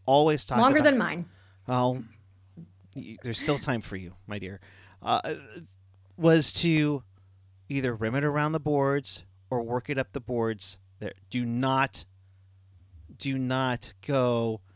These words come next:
Speaker 1: uh, you know, up the middle, because there's no chance. And sure enough, I mean, I get it.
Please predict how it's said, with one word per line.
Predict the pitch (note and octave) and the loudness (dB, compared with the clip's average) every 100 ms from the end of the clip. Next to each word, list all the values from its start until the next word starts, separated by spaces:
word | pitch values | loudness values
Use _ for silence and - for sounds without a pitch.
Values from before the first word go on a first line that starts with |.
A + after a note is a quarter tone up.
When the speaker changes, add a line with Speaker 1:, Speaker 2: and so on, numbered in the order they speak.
| _ _ _ _ - | _ _ _ _ -2
Speaker 1:
uh, | A#2+ A2 G#2+ G#2+ G2+ - _ _ _ _ - | 2 2 0 -6 -8 -10 _ _ _ _ -6
you | B2+ | -4
know, | G#2 - | -4 0
up | C3 - | 0 2
the | C3 | 2
middle, | C3+ D3+ G2+ - _ _ _ _ _ _ | 4 2 0 -4 _ _ _ _ _ _
because | - B2+ C#3 A#2+ | -10 -4 -2 -2
there's | - A#2+ A2 | -2 -4 -2
no | B2 A2+ | -4 -4
chance. | - D#3 A2 - - - | -2 -2 -2 -6 -14 -12
And | - C3+ | -6 -2
sure | - E3 | 0 2
enough, | D#3 C#3 - - _ - | 2 0 -2 -20 _ -2
I | C3+ | 2
mean, | B2+ A#2 - _ _ _ _ | 2 -2 -8 _ _ _ _
I | E3 | 0
get | E3 - D3 | 0 2 2
it. | G#2+ | 2